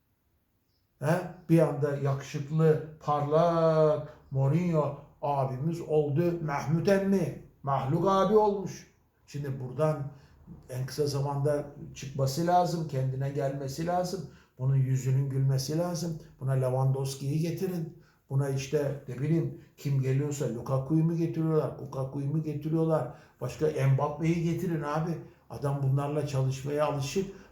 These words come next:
Böyle yokluk içerisinde olur mu? Deniliyor ki Fenerbahçe kulübünde transfer yapacak. Mangır yok, mangır. Oradan buradan para topluyorlarmış.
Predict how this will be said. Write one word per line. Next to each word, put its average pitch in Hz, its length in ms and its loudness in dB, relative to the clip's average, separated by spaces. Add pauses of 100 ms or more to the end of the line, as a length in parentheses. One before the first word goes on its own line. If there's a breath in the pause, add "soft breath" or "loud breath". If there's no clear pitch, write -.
Böyle 131 200 2
yokluk 135 480 0
içerisinde 139 560 -2
olur 143 300 0
mu? 190 260 -2 (260 loud breath)
Deniliyor 160 440 2
ki 165 80 -4
Fenerbahçe 151 640 0
kulübünde 156 520 2
transfer 151 440 0
yapacak. 151 520 0
Mangır 143 360 2
yok, 160 300 2
mangır. 143 400 2 (280 loud breath)
Oradan 156 380 2
buradan 156 300 0
para 156 240 4
topluyorlarmış. 156 880 0